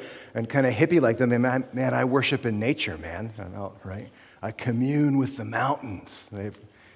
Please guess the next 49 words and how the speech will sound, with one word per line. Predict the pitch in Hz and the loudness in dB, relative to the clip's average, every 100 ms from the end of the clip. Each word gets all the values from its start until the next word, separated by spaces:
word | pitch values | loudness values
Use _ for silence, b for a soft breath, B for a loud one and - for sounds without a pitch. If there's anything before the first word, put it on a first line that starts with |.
| - | -10
you'll | 110 | -4
hear | 107 | -4
great | 92 117 123 | 0 0 0
stuff | - 107 | -2 -2
like, | 104 | 2
some | 156 147 | 4 4
Christians | - 247 - 120 - | 4 2 2 -2 0
say | 120 | 2
that | 110 107 | 2 2
too, | - 160 | 2 0
and | 101 | 0
you | 113 | 0
might | 113 113 | 0 0
wanna | 107 107 | -2 -4
ask | 101 101 | -4 -6
them | 107 92 | -8 -8
some | 101 | -6
questions | 92 113 - 90 | -2 -2 -2 -8
about | 85 85 | -8 -8
what | 95 90 | -8 -10
they | 87 | -10
think | 123 135 | -8 -6
about | - 71 - | -8 -10 -14
that. | - - - B B B B B B B B - | -14 -14 -16 B B B B B B B B 0
But | 160 | 4
neither | 220 269 | 8 8
of | 262 | 8
these | 233 175 | 8 8
really | 202 165 | 8 10
help | 165 165 | 10 8
us | 156 | 4
to | - | 4
understand | 147 143 151 139 135 | 4 4 4 4 4
what | 147 | 4
it | 151 | 4
is | 139 | 2
we're | 139 | 0
supposed | 127 - 113 - | -4 -4 -4 -4
to | |
be | 139 | -4
doing, | 147 175 175 82 - b b b b b b b - | -4 -6 -8 -10 -18 b b b b b b b -8
uh, | 107 | -4
how, | 117 151 160 156 | 2 6 6 4
how | - 165 175 175 | 2 4 6 6
and | 147 | 6
what | 151 147 | 6 6
we | 151 151 | 6 6
do | 160 151 | 6 6
as, | 131 127 135 139 | 4 6 6 4